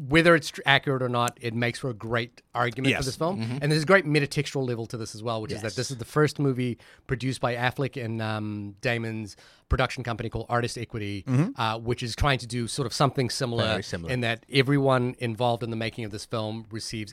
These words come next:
Speaker 1: equity in the movie.
Speaker 2: Yep.
Speaker 3: Mm-hmm.
Speaker 1: So there's an incentivized approach to, you know,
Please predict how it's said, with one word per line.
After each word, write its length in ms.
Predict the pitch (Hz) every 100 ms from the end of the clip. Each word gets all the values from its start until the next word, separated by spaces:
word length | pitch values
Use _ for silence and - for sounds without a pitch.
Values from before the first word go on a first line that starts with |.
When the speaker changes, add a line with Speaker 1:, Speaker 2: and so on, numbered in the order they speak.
| -
Speaker 1:
equity 360 | - 117 101
in 80 | 95
the 60 | 95
movie. 260 | 98 90
Speaker 2:
Yep. 140 | 123 120
Speaker 3:
Mm-hmm. 200 | 101 123
Speaker 1:
So 160 | 131
there's 180 | 110 107
an 60 | 107 104
incentivized 720 | 131 113 107 104 101 95 -
approach 460 | 110 - 120 104 -
to, 320 | 113 101 98 - - - - -
you 80 | 139
know, 180 | 101